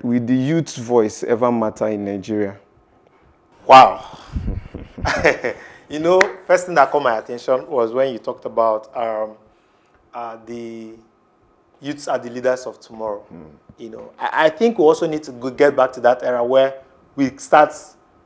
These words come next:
Speaker 2: um, reciting that, uh, that theme, where we beginning, begin to start shouting that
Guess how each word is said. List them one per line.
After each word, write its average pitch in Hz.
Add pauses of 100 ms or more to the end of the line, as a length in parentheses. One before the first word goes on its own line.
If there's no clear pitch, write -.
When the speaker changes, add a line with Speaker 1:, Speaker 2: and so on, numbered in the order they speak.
(120)
Speaker 2:
um, 120 (500)
reciting 151 (800)
that, 135 (220)
uh, 117 (100)
that 135
theme, 120
where 135
we 120
beginning, 131 (160)
begin 117
to 143
start 143
shouting 131
that 117